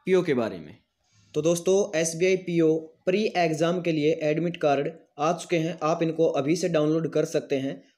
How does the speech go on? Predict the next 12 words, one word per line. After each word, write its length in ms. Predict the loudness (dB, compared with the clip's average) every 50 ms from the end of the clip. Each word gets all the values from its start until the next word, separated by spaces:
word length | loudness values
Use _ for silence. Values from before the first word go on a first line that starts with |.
| -2 2
और 200 | 4 4 4 4
इनका 340 | 2 0 -2 0 2 0 0
जो 360 | 2 2 2 2 2 0 -2 -2
एग्जाम 420 | -2 0 0 0 0 0 0 2
डेट 220 | 2 0 0 0
रखी 240 | -2 -4 -2 -2 0
गई 160 | 0 0 0
है, 120 | 0 -2 -2
वो 320 | 0 2 2 2 2 0 -4
इकतीस 480 | -2 -2 -2 -2 -2 -2 -4 -4 0
दिसंबर 380 | -2 -2 0 0 0 0 0 -2
से 340 | 0 0 -2 -2 -2 -4